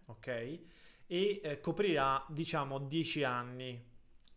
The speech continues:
C'è qualcuno che ha detto che ci saranno dieci stagioni, però in realtà il, quello che hanno detto è ci sarà dieci anni di narrazione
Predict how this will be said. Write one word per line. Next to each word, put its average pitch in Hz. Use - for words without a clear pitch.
C'è 190
qualcuno 196
che 180
ha -
detto 165
che 147
ci -
saranno 151
dieci 151
stagioni, 123
però 143
in 139
realtà 143
il, 131
quello 151
che 127
hanno 135
detto 127
è 113
ci -
sarà 143
dieci 160
anni 147
di 123
narrazione 127